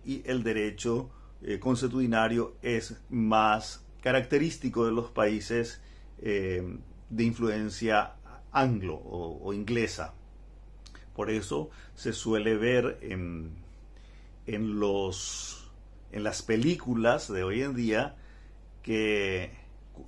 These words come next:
los abogados norteamericanos,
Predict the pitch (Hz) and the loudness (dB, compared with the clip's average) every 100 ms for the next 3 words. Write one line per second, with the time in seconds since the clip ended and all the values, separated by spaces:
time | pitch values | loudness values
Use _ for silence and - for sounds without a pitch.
0 | - 113 110 104 104 98 95 107 110 95 | -10 -2 0 0 -2 -2 2 4 4 2
1 | 87 - - - - - - - - - | -4 -10 -18 -18 -20 -20 -20 -20 -18 -10
2 | 98 92 98 101 104 107 117 120 113 117 | -6 -6 -4 -2 -2 0 4 4 2 -2
3 | - | -10